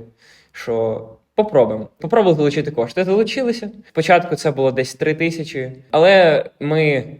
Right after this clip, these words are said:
дуже в прикольний спосіб навчили їх табличка множення і так далі. Ми показували там на темі з Angry Birds, як там дроби працюють.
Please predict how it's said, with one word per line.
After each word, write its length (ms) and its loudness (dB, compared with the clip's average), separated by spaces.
дуже 500 2
в 120 -4
прикольний 600 2
спосіб 520 -4
навчили 500 0
їх 320 -6
табличка 420 2
множення 420 0
і 20 -4
так 120 -2
далі. 300 4
Ми 100 -4
показували 340 -2
там 320 -10
на 180 -2
темі 280 2
з 100 -8
Angry 360 -4
Birds, 380 2
як 140 -12
там 160 -10
дроби 260 -2
працюють. 540 -8